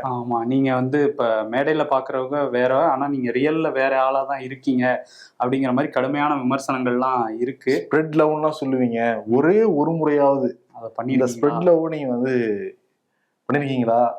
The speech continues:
Speaker 2: அட்லீஸ்ட் பண்ணுங்க அப்படிங்கிற மாதிரி
Speaker 1: சொல்லியிருக்காங்க.
Speaker 2: சொல்லியிருக்காங்க.
Speaker 1: "கூட வளர்றவங்கள வளர்த்து விடுங்க, கோவப்படாதீங்க, பொறாமப்படாதீங்கிற" மாதிரி சொல்லி அந்த கடிதத்தை முடிச்சிருக்காங்க.
Speaker 2: ம்.
Speaker 1: So, படி-, பதில் கடிதத்தை எழுதுவாரா, இல்ல ஆடியோ லான்ச்ல கதை சொல்லுவாராங்கிறத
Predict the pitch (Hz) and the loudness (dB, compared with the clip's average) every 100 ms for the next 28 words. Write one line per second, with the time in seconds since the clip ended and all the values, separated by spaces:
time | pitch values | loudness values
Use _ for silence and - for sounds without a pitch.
0 | - 113 165 165 - 123 139 139 127 120 | -6 -4 -2 -4 -4 -4 -2 0 0 0
1 | 107 110 107 110 120 107 104 - - - | -4 -8 -6 -4 -2 -4 -8 -12 -8 -2
2 | 117 139 104 123 120 190 214 190 180 175 | 0 0 2 0 2 2 0 2 2 2
3 | 147 139 143 139 135 147 151 127 160 - | 2 2 0 -2 -2 -2 -2 0 0 -2
4 | 143 135 151 - 147 151 143 131 123 131 | -4 -2 -4 0 0 0 0 -2 -2 -4
5 | 123 127 143 139 127 120 120 123 127 117 | -4 -2 0 -2 -2 -4 -4 -6 -6 -6
6 | 123 151 147 - 123 143 120 123 135 143 | -4 -2 -2 -4 -4 -4 -4 -4 -2 -2
7 | 131 123 139 - 143 123 117 147 - - | -4 -6 -6 -6 -2 -2 0 -2 -4 -6
8 | 120 113 - - 127 123 156 147 127 120 | -8 -8 -16 -8 -4 0 2 2 0 0
9 | 143 190 - 147 143 143 139 131 139 131 | 0 0 0 0 -2 -2 -2 0 0 2
10 | 143 185 151 123 135 143 131 123 127 123 | 2 2 2 2 2 0 -2 -4 -4 -2
11 | 117 143 147 127 123 120 120 120 117 | 0 0 -2 -4 -2 -2 -4 -6 -6